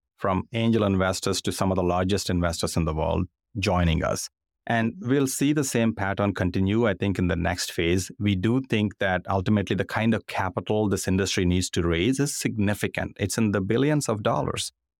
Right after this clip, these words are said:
Speaker 1: And you can't have a lot of companies doing the full manufacturing. I think there'll be a few companies doing that and
Speaker 2: Mm-hmm.
Speaker 1: offering a big ecosystem of supply relationships, manufacturing relationships.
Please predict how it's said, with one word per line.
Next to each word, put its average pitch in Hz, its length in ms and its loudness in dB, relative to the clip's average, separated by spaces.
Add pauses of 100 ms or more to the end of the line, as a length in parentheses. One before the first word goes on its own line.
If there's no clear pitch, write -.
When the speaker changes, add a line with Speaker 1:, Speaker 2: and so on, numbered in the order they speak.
(140)
Speaker 1:
And 110 180 2
you 113 100 2
can't 135 320 0
have 120 200 0
a 104 60 0
lot 107 400 0
of 131 80 -4
companies 104 520 0
doing 95 420 0 (240)
the - 120 -2
full 151 340 0
manufacturing. 95 840 0
I 120 60 2
think 120 180 0
there'll 101 180 4
be 92 140 2
a 90 60 0
few 90 180 -2
companies 85 440 -2
doing 80 220 0
that 110 200 0 (600)
and 107 140 0
Speaker 2:
Mm-hmm. - 200 -2
Speaker 1:
offering 131 340 2
a 107 80 2
big 101 260 0
ecosystem 98 580 0
of 87 100 0
supply 87 600 0
relationships, 104 640 0
manufacturing 95 580 -2
relationships. 95 640 -2